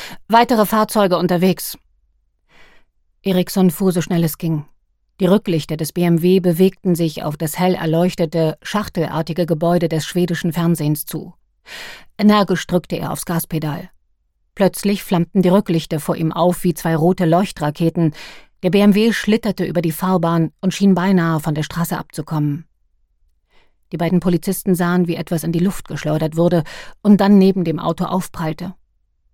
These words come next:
Was immer es gewesen sein mochte, jetzt lag es unbeweglich auf der Fahrbahn, direkt neben dem Bürgersteig. Als der Fahrer vor ihnen sein Fahrzeug wieder unter Kontrolle hatte, gab er sofort wieder Vollgas.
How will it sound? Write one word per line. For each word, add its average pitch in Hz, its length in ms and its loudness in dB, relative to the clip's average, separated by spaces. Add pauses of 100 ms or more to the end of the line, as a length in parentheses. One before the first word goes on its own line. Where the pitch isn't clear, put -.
(160)
Was 180 140 -6
immer 226 160 4
es 202 100 0
gewesen 190 380 2
sein 165 180 2
mochte, 180 360 2 (380)
jetzt 190 380 -2
lag 196 160 0
es 208 100 -2
unbeweglich 175 720 2
auf 160 80 -4
der 165 140 -4
Fahrbahn, 165 560 0 (100)
direkt 190 340 -2
neben 175 220 0
dem 175 140 0
Bürgersteig. 151 640 -2 (640)
Als - 160 -14
der 147 120 -6
Fahrer 170 320 2
vor 180 260 4
ihnen 175 300 4
sein 151 160 0
Fahrzeug 160 480 -4
wieder 156 180 -2
unter 165 160 -2
Kontrolle 170 460 0
hatte, 156 260 -2 (300)
gab 156 160 -8
er 156 80 -2
sofort 170 400 -2
wieder 160 160 2
Vollgas. 156 560 -4